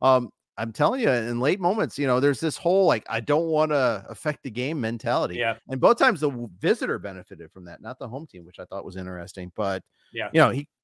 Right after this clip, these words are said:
Speaker 1: I, he clearly got interfered, but they, they should never have even had that chance. I mean, it's crazy. They're, they're up thirty, and Commanders up thirty-five twenty-four late in this one. To even get in that position was crazy. Uh, the Broncos had that fourth down conversion to Sutton where he barely toe taps to stay in bounds.
Speaker 2: Yep.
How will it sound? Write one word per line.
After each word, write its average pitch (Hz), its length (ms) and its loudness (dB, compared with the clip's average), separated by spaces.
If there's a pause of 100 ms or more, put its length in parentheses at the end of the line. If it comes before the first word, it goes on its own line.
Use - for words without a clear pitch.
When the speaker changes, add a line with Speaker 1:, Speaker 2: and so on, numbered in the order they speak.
(120)
Speaker 1:
I, - 180 -8 (200)
he 151 180 -4
clearly 220 380 2
got 110 60 0
interfered, 101 340 -4
but 165 100 -4
they, 262 140 4
they 220 160 2
should 277 220 0
never 254 260 8
have 165 140 4
even 147 200 0
had 120 200 0
that 101 160 -2
chance. 113 260 -8
I 139 40 -4
mean, 220 100 -2
it's 233 100 -4
crazy. 160 340 2 (260)
They're, 220 100 0
they're 262 160 2
up 269 160 0
thirty, 247 220 0 (200)
and 131 220 -6
Commanders 226 360 -2
up 156 140 0
thirty-five 165 420 0
twenty-four 139 460 -4
late 110 340 -6
in 87 60 -18
this 90 240 -16
one. 98 260 -10 (160)
To 127 60 0
even 175 340 4
get 151 220 2
in 165 60 -4
that 135 180 6
position 120 400 -2
was 95 140 -4
crazy. 92 600 -6 (380)
Uh, 107 400 8
the 107 120 -2
Broncos 147 600 6
had 135 180 2
that 117 220 0
fourth 147 240 -2
down 139 220 0
conversion 127 440 -2
to 117 60 -2
Sutton 127 340 0
where 107 120 0
he 98 40 -2
barely 117 360 -2
toe 120 240 -4
taps 117 320 -2
to 110 80 -14
stay 110 260 -6
in 107 140 -6
bounds. 113 440 -6
Speaker 2:
Yep. 110 220 -8